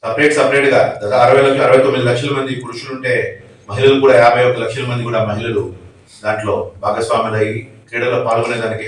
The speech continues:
ఆసక్తి చూపించారు. దీనికి యువతీ యువకులకి రాష్ట్ర వ్యాప్తంగా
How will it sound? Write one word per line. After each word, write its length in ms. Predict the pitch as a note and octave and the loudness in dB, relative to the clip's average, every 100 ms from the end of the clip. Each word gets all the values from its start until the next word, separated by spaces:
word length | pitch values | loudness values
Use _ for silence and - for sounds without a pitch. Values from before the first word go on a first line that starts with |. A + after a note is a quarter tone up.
| G#2 | -4
ఆసక్తి 280 | - - - G#2+ | -4 -6 -10 -10
చూపించారు. 520 | - - - - - - - _ _ _ _ _ _ _ _ - C4+ - - - - - - - _ _ _ _ _ _ _ _ _ _ _ _ _ _ - | -6 -4 -4 -4 -6 -10 -16 _ _ _ _ _ _ _ _ -6 -4 -4 -6 -10 -8 -8 -10 -16 _ _ _ _ _ _ _ _ _ _ _ _ _ _ -8
దీనికి 360 | D3 F3 F3+ D3+ C3+ G#2 - - - - - _ _ _ _ _ _ _ _ _ _ _ _ _ _ _ _ - | -4 -2 0 0 -2 -6 -16 -20 -20 -20 -20 _ _ _ _ _ _ _ _ _ _ _ _ _ _ _ _ -8
యువతీ 340 | A#2+ D#3 F3+ F3 | -4 -2 0 4
యువకులకి 480 | D3 D3+ - - C3 - - - _ _ _ _ _ _ _ _ _ _ _ _ _ _ _ - | 4 4 4 2 0 -4 -8 -18 _ _ _ _ _ _ _ _ _ _ _ _ _ _ _ -4
రాష్ట్ర 260 | - - - | -2 0 2
వ్యాప్తంగా 500 | - - - - - | 4 4 0 2 2